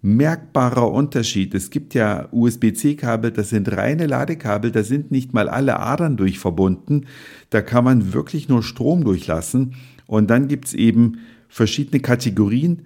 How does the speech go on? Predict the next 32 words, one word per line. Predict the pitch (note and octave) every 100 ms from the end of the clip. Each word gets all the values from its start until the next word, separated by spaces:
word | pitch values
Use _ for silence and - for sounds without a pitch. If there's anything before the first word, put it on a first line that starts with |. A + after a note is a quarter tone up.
| _
an | - A2 G#2 G2
Datenübertragungsgeschwindigkeiten. | - G2+ B2+ C#3+ B2+ A#2 - A2+ G#2+ A2 - A2 - G#2+ A2 - G#2 G#2 G#2
Es | F#2+
gibt | F#2 -
zwanziger | - A#2 C#3 C#3 B2+
Kabel, | B2+ A#2+ A2 A2
ich | F#2 -
habe | - F2+
jetzt | - -
ein | F2
vierziger | F2 D3 C#3+ - C3 A#2+
gekauft. | A2+ G#2 A2 G#2
Die | B2+
sind | A2+ D3+ F#3+ -
nicht | E3+ D#3+ -
sehr | A#2
lang, | G2 A2 G3 G#3 -
das | A2 G#2+
dürfen | C#3 D#3 D3+
sie | C3
auch | G#2
nicht | G2 G2
sein, | G#2+ C#3+
sonst | D#3 A2
funktioniert | - G#2 - G#2
das | G#2 G2+
mit | A2+
den | F#2+
vierzig | F2 F#2+ G2+
Gigabit | - - C3 F2 -
nämlich | F2 E2+ E2+
nicht. | C3 D#3